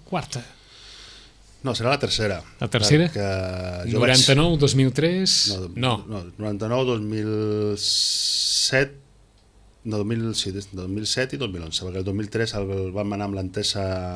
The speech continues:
Speaker 2: entesa per Sitges,
Speaker 1: Mhm.
Speaker 2: el candidat va ser Jordi Baget, el candidat de la, de l'entesa.
Speaker 1: D'acord, d'acord,
Speaker 2: Eh,
Speaker 1: d'acord, d'acord.
Speaker 2: i sí que havia un acord polític,
Speaker 1: Ahà.
Speaker 2: i per tant jo crec que jo vaig arribar aquí en l'any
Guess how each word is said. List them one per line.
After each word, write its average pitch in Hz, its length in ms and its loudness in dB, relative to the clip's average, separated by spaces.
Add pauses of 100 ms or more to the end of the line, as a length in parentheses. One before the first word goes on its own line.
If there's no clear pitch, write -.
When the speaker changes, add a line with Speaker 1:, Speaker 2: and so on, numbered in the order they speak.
(420)
Speaker 2:
entesa 101 280 -6
per 95 120 -4
Sitges, 131 440 -2
Speaker 1:
Mhm. 120 440 2
Speaker 2:
el 98 140 -6
candidat 95 560 -4 (100)
va 95 80 -6
ser 92 160 -6
Jordi 90 180 -6
Baget, 92 540 -4
el 92 80 -10
candidat 87 360 -8
de 87 100 -8
la, 85 120 -8 (540)
de 90 140 -6
l'entesa. 90 500 -2
Speaker 1:
D'acord, 104 320 2 (240)
d'acord, 107 220 -4
Speaker 2:
Eh, 107 60 -2
Speaker 1:
d'acord, 117 200 -2
d'acord. 101 200 -4
Speaker 2:
i 101 140 -4
sí 95 200 -4
que 101 80 -2
havia 98 160 -2
un 95 80 -4
acord 95 220 -4
polític, 120 520 -2
Speaker 1:
Ahà. 117 320 -2 (120)
Speaker 2:
i 113 80 -12
per 92 140 -8
tant 92 240 -6
jo 90 140 -8
crec 90 140 -10
que 87 680 -6
jo 95 100 -4
vaig 98 160 -4
arribar 92 260 -4
aquí 90 180 -8
en 92 140 -6
l'any 92 520 -6